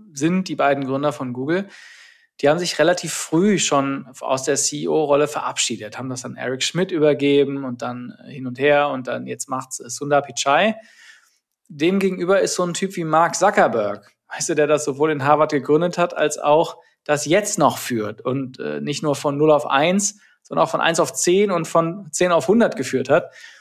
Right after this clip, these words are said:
Das ist interessant. Das heißt, du, wenn ich es richtig interpretiere, du sagst, null auf zehn, das ist okay, ich mache einen halben Larry Page, wenn's gut läuft, aber, äh, ganz bis zum Ende muss ich's, muss ich's eigentlich nicht führen.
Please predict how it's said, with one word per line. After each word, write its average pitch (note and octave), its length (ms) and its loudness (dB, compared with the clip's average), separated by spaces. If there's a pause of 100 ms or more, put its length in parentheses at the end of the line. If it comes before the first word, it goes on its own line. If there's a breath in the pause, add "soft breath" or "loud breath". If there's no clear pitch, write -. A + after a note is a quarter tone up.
(340 loud breath)
Das D3+ 160 0
ist E3+ 120 -4
interessant. F3+ 420 0
Das C#3+ 140 2
heißt, D3 240 4
du, G3 320 4
wenn E3 100 0
ich E3+ 120 -4
es D#3+ 120 -4
richtig E3+ 240 -6
interpretiere, E3 600 -2
du D#3 100 -2
sagst, D3 560 2 (320)
null D#3 280 0
auf D#3 180 4
zehn, F#3 500 0
das D#3 140 2
ist D3+ 120 -4
okay, E3 460 2
ich D3 180 -6
mache D#3 220 -2
einen C3+ 140 -6
halben D#3 440 0
Larry D3 320 2
Page, E3+ 480 0
wenn's D#3 220 -4
gut E3+ 140 -2
läuft, D3+ 380 2 (460 soft breath)
aber, D3 420 4
äh, C#3+ 260 2
ganz C#3+ 400 -2
bis D3 180 0
zum D3 140 -6
Ende D3 200 -2
muss C#3 200 -2
ich's, - 300 -4
muss C3+ 180 -4
ich's B2+ 140 -6
eigentlich B2 320 -8
nicht B2 200 -10
führen. - 400 -10